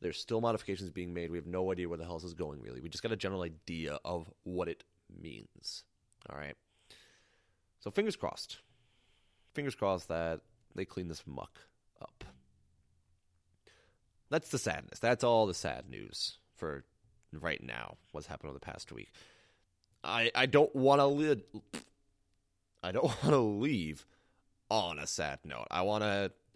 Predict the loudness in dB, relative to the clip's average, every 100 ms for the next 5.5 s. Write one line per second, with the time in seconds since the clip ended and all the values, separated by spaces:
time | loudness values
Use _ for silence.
0 | _ -10 -4 -2 -2 -2 0 4 4 4
1 | -2 -2 -2 -2 -6 -10 _ -12 -8 -6
2 | -8 -10 -8 -8 -10 -16 -20 -20 _ _
3 | 0 0 0 -4 _ -4 2 6 6 4
4 | 0 4 4 2 -8 -20 _ _ _ _
5 | -12 -8 -8 -10